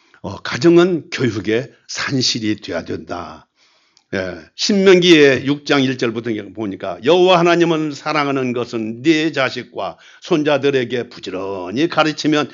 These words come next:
젖과 꿀이 흐르는 땅에서 너희의 수효가 번성하리라." 이렇게 이제 말씀을, 어, 신명기죠. 그러니까 말씀을 했습니다. 자녀들을 어떻게 가르칠 것이냐 하는 것을 말씀을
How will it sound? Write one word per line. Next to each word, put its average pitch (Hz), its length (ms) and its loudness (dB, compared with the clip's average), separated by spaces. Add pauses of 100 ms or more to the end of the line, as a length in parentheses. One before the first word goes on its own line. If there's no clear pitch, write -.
(180)
젖과 110 560 -2
꿀이 131 200 0
흐르는 110 480 -4
땅에서 170 580 0 (320)
너희의 120 420 2
수효가 165 760 2 (180)
번성하리라." 101 1160 -6 (160)
이렇게 107 500 -4
이제 92 180 -12
말씀을, 95 560 -10 (720)
어, 87 500 -16 (280)
신명기죠. 143 720 -4
그러니까 98 340 -14
말씀을 98 560 -4
했습니다. 87 640 -12
자녀들을 139 640 -2
어떻게 120 420 -2
가르칠 101 400 -10
것이냐 95 400 -14
하는 92 200 -12
것을 110 280 -6
말씀을 143 500 -2